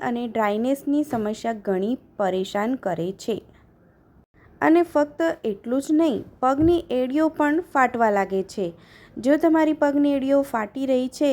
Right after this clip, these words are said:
તો એ તમારા સ્કિનની ડ્રાયનેસને કારણે થાય છે. ફાટેલી એડીઓ દેખાવમાં ખરાબ લાગે છે અને તેમાં દુખાવો પણ થાય છે, પરંતુ લોકો ચહેરા અને હાથની સ્કિન માટે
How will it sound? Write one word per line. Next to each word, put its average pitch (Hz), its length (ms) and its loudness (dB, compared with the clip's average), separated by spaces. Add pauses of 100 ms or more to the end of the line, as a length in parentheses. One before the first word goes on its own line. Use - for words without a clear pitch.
તો 240 260 -4
એ 262 140 0 (200)
તમારા 220 600 -2 (540)
સ્કિનની 330 560 4
ડ્રાયનેસને 262 800 2
કારણે 220 480 0 (160)
થાય 196 340 -4
છે. 170 200 -6 (520)
ફાટેલી 339 600 2
એડીઓ 294 340 4 (160)
દેખાવમાં 277 680 0
ખરાબ 208 360 -2
લાગે 170 360 -4
છે 175 200 -8 (540)
અને 220 220 0
તેમાં 240 600 0
દુખાવો 277 440 0
પણ 269 380 -4
થાય 226 240 2
છે, 208 280 -6
પરંતુ 254 580 -2 (580)
લોકો 311 440 2
ચહેરા 294 480 2
અને 311 200 0
હાથની 254 520 -2
સ્કિન 285 540 -4
માટે 302 340 0